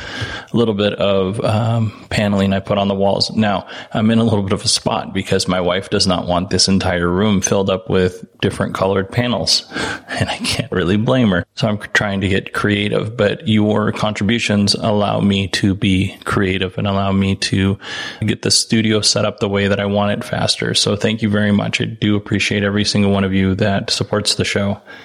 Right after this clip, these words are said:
Now, moving on, let's start with the news. Last week, I mentioned that the U K registered four thousand three hundred and twenty-one new vehicles in April twenty twenty, and that was the lowest amount of new vehicles registered since the nineteen forties.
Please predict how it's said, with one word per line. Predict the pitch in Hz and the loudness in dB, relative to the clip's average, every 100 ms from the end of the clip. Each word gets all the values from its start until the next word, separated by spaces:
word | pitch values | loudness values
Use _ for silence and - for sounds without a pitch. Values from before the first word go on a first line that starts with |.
| - - - - - _ | -20 -20 -20 -20 -20 _
Now, | 110 101 | -2 0
moving | 95 104 113 98 101 101 98 - | 2 2 4 2 2 0 -4 -2
on, | 120 107 95 110 147 | 0 2 2 2 2
let's | 107 92 | 2 0
start | - 101 95 | 0 -2 0
with | 104 95 - - | 0 -2 -4 -6
the | 107 101 104 | 0 2 4
news. | 101 104 98 98 120 196 - - - - - - | 4 4 4 2 4 2 0 -8 -10 -10 -10 -4
Last | 127 139 - | -2 -2 0
week, | 123 - - | 0 0 0
I | 113 | 2
mentioned | 113 117 - 101 104 143 131 - - - - | 4 2 2 2 2 2 -2 -8 -12 -8 -2
that | 98 101 98 101 - 104 | 2 2 2 -2 -4 -2
the | 104 | 2
U | 107 123 | 2 2
K | 147 113 101 | 0 -4 -4
registered | 98 107 104 104 - 101 92 | -6 -4 0 0 0 -2 -2
four | - 139 | 0 0
thousand | 131 101 95 95 | 0 0 2 0
three | 92 123 | 2 2
hundred | 113 104 - | 2 0 0
and | 92 | -4
twenty-one | - 143 147 120 107 107 104 | -2 0 2 4 4 4 4
new | 101 95 | 4 2
vehicles | 98 98 104 95 | 2 0 0 0
in | 101 | 0
April | 95 95 98 | 0 -2 -4
twenty | - 95 92 | -2 0 0
twenty, | - 113 135 160 - - - - | -2 0 0 -2 -8 -14 -14 -2
and | 101 | 2
that | 117 123 | 2 2
was | 120 | 2
the | 98 | 2
lowest | 104 101 123 117 95 | 2 2 2 0 -2
amount | 92 92 | 0 0
of | 98 | 2
new | 104 101 | 2 2
vehicles | 104 107 101 95 | 0 -2 -2 -2
registered | 101 104 110 - 98 92 | 0 0 0 0 0 2
since | 101 95 | 2 2
the | - | 2
nineteen | 95 92 - 92 | 0 0 0 -2
forties. | 85 107 104 95 95 | 0 0 0 0 -4